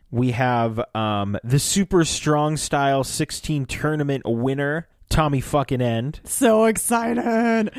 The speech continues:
Speaker 1: And if you have not checked out Progress's, uh, S S S sixteen tournament, fucking check that shit out.
Speaker 2: If you haven't watched Tommy End in general, check that shit out.
Speaker 1: Yeah.
Speaker 2: He's fucking amazing. And his Instagram is great. So if you have an Instagram, you should follow him. He's very, very, very funny.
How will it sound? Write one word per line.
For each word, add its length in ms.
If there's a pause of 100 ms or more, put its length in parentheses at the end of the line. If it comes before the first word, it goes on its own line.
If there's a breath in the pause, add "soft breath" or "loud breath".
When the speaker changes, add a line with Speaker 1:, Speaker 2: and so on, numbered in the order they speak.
Speaker 1:
And 120
if 120
you 100
have 240
not 160
checked 300
out 320
Progress's, 960
uh, 720 (420)
S 220
S 200
S 160
sixteen 680
tournament, 460 (260 soft breath)
fucking 380
check 320
that 220
shit 300
out. 300 (160)
Speaker 2:
If 100
you 100
haven't 260
watched 220
Tommy 280
End 120
in 140
general, 540
check 300
that 180
shit 260
out. 240
Speaker 1:
Yeah. 320 (220)
Speaker 2:
He's 400
fucking 600
amazing. 760
And 100
his 160
Instagram 460
is 100
great. 400
So 140
if 80
you 80
have 100
an 60
Instagram, 420
you 80
should 160
follow 380
him. 180
He's 200
very, 440
very, 300
very 320
funny. 440